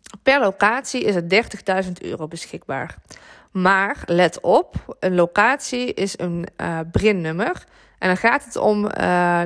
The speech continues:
de vier cijfers. Dus bijvoorbeeld je bent veertien I D, dan is veertien I D nul één, nul twee en nul drie,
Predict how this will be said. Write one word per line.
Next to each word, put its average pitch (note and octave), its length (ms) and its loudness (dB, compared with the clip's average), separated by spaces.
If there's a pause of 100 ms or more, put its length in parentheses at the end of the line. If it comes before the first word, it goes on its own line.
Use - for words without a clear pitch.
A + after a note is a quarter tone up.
(160)
de F3+ 240 -6
vier A#3+ 360 -4
cijfers. E3 480 0
Dus F3 100 -4
bijvoorbeeld G#3+ 480 2
je G3 60 -8
bent F3+ 380 0
veertien A#3 520 -2
I E3+ 120 2
D, C4 440 0 (380)
dan G3 200 4
is G3 160 -2
veertien A#3+ 500 0
I F#3+ 100 4
D F3+ 240 4
nul F3 200 0
één, A#3+ 500 2
nul E3+ 220 -2
twee A3 460 2
en F3+ 120 -2
nul E3+ 220 -2
drie, A3 420 -2